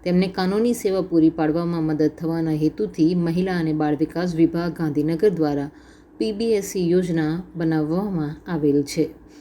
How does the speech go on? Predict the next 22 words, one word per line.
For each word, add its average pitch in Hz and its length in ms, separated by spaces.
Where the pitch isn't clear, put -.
જે 170 180
અન્વયે 165 400
રાધનપુર 165 480
પોલીસ 156 280
સ્ટેશન 165 420
ખાતે 170 320
મહિલાઓને 165 640
વિવિધ 156 320
સમસ્યાના 165 640
ઉકેલ 147 380
માટે 160 260
કેન્દ્ર 175 360
શરૂ 160 280
કરવામાં 147 480
આવેલ 143 260
છે, 214 200
જેમાં 160 320
પોલીસ 151 280
સ્ટેશન 180 420
બેઝડ 165 380
સપોર્ટ 156 400
સેન્ટરના 175 680